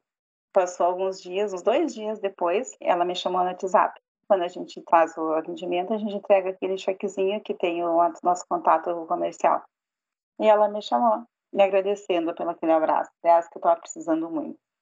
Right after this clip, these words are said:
Porque ela tava com, enfrentando dificuldades, ela tem uma filha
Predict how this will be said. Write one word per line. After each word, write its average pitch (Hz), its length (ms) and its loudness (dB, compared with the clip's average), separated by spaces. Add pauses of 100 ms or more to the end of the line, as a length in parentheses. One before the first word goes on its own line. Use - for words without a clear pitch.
(760)
Porque 190 600 -4
ela 175 100 4
tava 170 320 0
com, 170 180 -14 (140)
enfrentando 180 400 -4
dificuldades, 170 760 0
ela 170 120 -6
tem 165 120 -8
uma 160 200 -2
filha 156 400 -6